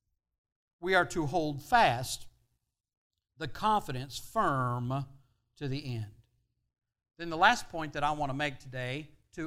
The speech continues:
all of our fathers out there is this, and everyone that's listening really,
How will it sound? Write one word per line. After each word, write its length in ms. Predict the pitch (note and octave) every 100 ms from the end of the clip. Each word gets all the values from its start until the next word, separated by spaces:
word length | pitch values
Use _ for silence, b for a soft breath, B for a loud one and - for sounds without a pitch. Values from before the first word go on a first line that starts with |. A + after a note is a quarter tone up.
| -
all 240 | D3 E3
of 120 | F3
our 340 | E3 D3 C3+ - _ _ _ _ -
fathers 420 | E3+ C#3+ C3+ A2
out 220 | B2+ A2+
there 320 | - A2 B2+ -
is 280 | D3 C3 B2
this, 360 | D#3 C#3 D3 -
and 120 | C3+ C#3+
everyone 400 | C#3+ C3+ A#2+ A#2+
that's 180 | A#2 C3+
listening 340 | A2 A#2+ A#2
really, 320 | A#2 G#2 A2+